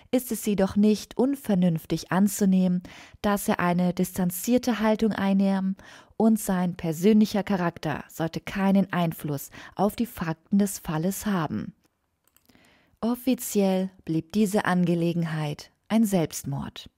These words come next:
Die Art der Zerstückelung ließ die Ermittler vermuten,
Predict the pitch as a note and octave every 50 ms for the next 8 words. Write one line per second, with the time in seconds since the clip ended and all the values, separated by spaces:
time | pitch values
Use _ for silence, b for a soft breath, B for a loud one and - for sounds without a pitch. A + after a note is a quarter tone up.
0 | _ _ _ _ _ _ _ _ _ _ _ _ _ _ _ _ _ _ _ _
1 | _ _ _ b b b b b b b b b b b b - G#3+ G#3+ G#3+ -
2 | - A#3 B3 A#3 F#3+ E3 - - - F#3 G3 G3+ - - G3 F#3 - - A#3 A3+
3 | - G#3+ G3 E3 D#3 D3 C#3+ C#3 D3 D#3+ F3 F#3+ A3 G#3+ - - - - F#3+ F#3
4 | F3+ G3+ G3+ - G3+ F3+ F3+ - F#3 F3 F3 F#3 G#3+ A#3 B3 - - E3 D3+ G3+